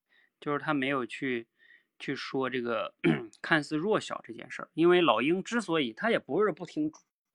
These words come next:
专业人士的，他就是因为鼹鼠，他觉得瞧不起他，他觉得你这，对吧？啊，在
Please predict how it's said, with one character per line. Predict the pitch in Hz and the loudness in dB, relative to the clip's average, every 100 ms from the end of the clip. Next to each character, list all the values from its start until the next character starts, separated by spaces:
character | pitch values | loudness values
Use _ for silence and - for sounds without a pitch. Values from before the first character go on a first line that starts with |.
| _ _ | _ _
专 | - 165 156 | 0 2 2
业 | 127 | -2
人 | 107 113 | -6 -14
士 | - 143 | -10 -8
的， | - - | -10 -6
他 | 175 | -4
就 | 202 214 | -2 -2
是 | 175 156 | 0 0
因 | 165 | 0
为 | 160 | 0
鼹 | 165 175 | 0 -2
鼠， | 120 117 | -4 -12
他 | - | -14
觉 | 131 131 | -8 -6
得 | 131 | -6
瞧 | - 110 | -8 -8
不 | 156 | -8
起 | - - | -10 -18
他， | - - | -20 -18
他 | 165 | -12
觉 | 156 | -4
得 | 180 | -2
你 | 190 127 110 | 0 -2 0
这， | 175 156 131 | 2 4 2
对 | 135 | 6
吧？ | 131 - - _ - - _ _ | 6 6 -2 _ -20 -20 _ _
啊， | - - 50 | -10 -8 -6
在 | - 139 | -2 -4